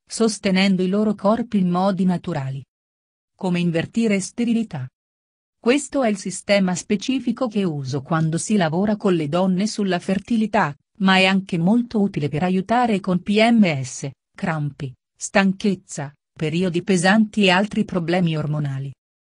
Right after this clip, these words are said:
È stato progettato per affrontare tutte le questioni che possono contribuire, e breve di un'incapacità fisica di concepire, funzionerà. Nutrizione.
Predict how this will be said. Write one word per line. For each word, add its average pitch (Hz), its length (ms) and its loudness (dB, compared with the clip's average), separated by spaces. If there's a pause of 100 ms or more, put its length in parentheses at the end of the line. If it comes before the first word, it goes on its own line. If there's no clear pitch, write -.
(380)
È 233 80 4
stato 214 400 2
progettato 202 800 0
per 175 160 -4
affrontare 170 760 -2
tutte 247 340 -6
le 180 100 -2
questioni 240 580 -2
che 143 200 -8
possono 151 480 -4
contribuire, 165 880 0 (160)
e 156 160 -6
breve 185 340 2
di 170 140 -2
un'incapacità 185 840 0
fisica 220 560 2
di 190 140 0
concepire, 170 800 -4 (180)
funzionerà. 170 760 0 (800)
Nutrizione. 170 840 -2